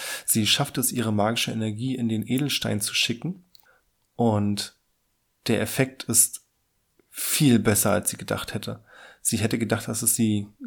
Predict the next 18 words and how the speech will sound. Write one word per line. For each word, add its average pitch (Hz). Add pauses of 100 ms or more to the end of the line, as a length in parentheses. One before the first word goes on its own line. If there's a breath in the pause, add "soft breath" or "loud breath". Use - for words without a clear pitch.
große 120
Anstrengung 131
kosten 131
wird 139
und 113
dass 110
sie 107
mit 113
der 107
Spinne 117
mental 107
noch 104
ringen 147
wird, 147 (600 loud breath)
aber 107 (800)
durch 123
diesen 110
Edelstein 139